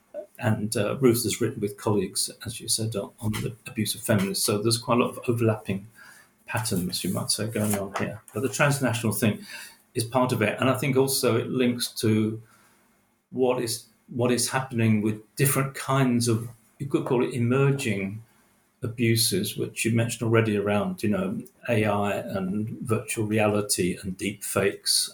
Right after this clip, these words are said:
and various combinations and synthetic realities and so on and so forth. And that's actually,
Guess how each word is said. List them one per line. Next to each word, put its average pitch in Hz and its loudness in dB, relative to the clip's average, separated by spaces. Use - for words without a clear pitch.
and 95 -10
various 98 -2
combinations 101 -4
and 95 -4
synthetic 113 0
realities 107 2
and 104 -2
so - 2
on 107 4
and 101 0
so 107 2
forth. - -4
And 113 4
that's - 2
actually, 110 0